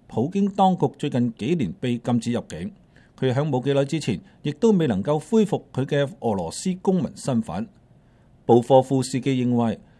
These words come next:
列姆佐夫被殺，使到普京當局減少咗一個真正嘅威脅。響列姆佐夫呢件案上邊，當局拋出咗自己嘅版本，係想起到掩護嘅作用，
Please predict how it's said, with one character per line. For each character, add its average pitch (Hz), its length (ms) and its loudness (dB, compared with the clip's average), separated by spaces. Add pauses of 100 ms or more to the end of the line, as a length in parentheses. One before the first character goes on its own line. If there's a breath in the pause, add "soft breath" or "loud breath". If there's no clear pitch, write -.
(140)
列 180 200 2
姆 180 180 6
佐 180 220 4
夫 220 240 4
被 151 260 0
殺， 143 320 0 (280 soft breath)
使 220 200 2
到 233 100 8
普 - 280 0
京 214 160 2
當 202 240 0
局 156 80 0 (140)
減 - 180 0
少 175 100 0
咗 170 140 0
一 190 60 0
個 147 180 0
真 180 240 2
正 131 160 -4
嘅 110 100 0
威 117 240 0
脅。 101 220 -4 (480)
響 165 220 0
列 151 100 -2
姆 139 180 -2
佐 135 220 2
夫 170 320 2
呢 175 220 0
件 135 200 -6
案 151 220 0
上 139 220 -2
邊， 151 180 -2 (760 soft breath)
當 240 180 4
局 185 80 4
拋 220 300 0
出 226 80 -4
咗 214 220 -2
自 143 220 -4
己 156 140 -4
嘅 196 80 -2
版 127 300 -4
本， 175 180 -4
係 - 240 -4
想 180 260 0
起 139 160 0
到 175 200 0
掩 123 260 2
護 117 160 0
嘅 113 100 -2
作 107 220 -4
用， 92 220 -4